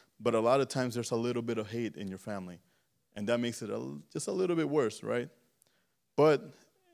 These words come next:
in instance, we have to love 'em, amen? Jesus says to love your neighbor as yourself, and to love someone as yourself, you have to know the person, right? You have to spend the time to get to know them. Spend time with the person and strive to understand the person, right?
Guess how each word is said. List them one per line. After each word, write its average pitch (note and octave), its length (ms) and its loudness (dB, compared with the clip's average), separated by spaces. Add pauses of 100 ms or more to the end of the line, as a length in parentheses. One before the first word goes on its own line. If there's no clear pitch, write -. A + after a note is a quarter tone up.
in A2+ 180 -2
instance, A#2+ 440 -6
we G#2 100 -2
have G#2 160 0
to G2+ 100 -8
love F#2+ 180 -2
'em, F2 140 -8
amen? G#2+ 320 -4 (840)
Jesus A#2+ 300 0
says C3 200 4
to B2+ 100 2
love B2 140 8
your A#2 100 2
neighbor A#2 240 2
as G#2 100 -2
yourself, G#2+ 460 -2 (300)
and G#2+ 100 -6
to A#2+ 80 -2
love B2+ 140 6
someone C#3 260 2
as A2 80 -2
yourself, B2+ 400 4
you A#2 80 0
have B2 240 6
to A2+ 100 -6
know B2 200 2
the A#2+ 100 -4
person, F#2+ 400 -10 (560)
right? A2+ 240 -2 (240)
You A#2+ 80 2
have A#2+ 120 0
to B2 180 -4 (320)
spend D3+ 280 2
the C3 60 -2
time D3 260 -2
to B2 100 -6
get A2 160 -4
to A2 80 -4
know G2 160 -2
them. F2 220 -10 (680)
Spend D3 280 4
time D3+ 200 6
with C#3 100 4
the B2+ 60 4
person C#3+ 360 10
and A#2+ 80 2
strive C3 340 6
to C3+ 100 0
understand C#3 440 2
the A#2+ 60 2
person, G2 460 -4 (500)
right? A#2+ 260 2